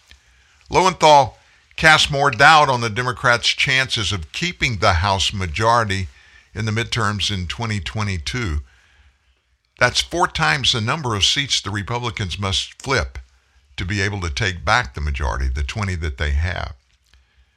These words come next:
Interesting. Democrats have a full-blown retirement <laughs> crisis on their hands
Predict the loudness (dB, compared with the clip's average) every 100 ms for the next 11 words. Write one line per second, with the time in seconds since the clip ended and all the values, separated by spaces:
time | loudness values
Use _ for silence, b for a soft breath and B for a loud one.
0 | _ _ _ _ _ _ _ _ _ _
1 | _ -6 -4 -2 -2 -2 -6 -8 _ _
2 | _ _ _ -4 -2 4 4 6 4 2
3 | 0 0 0 2 2 0 0 -4 0 2
4 | 4 2 -2 0 0 2 0 0 0 0
5 | 0 0 0 0 -2 -4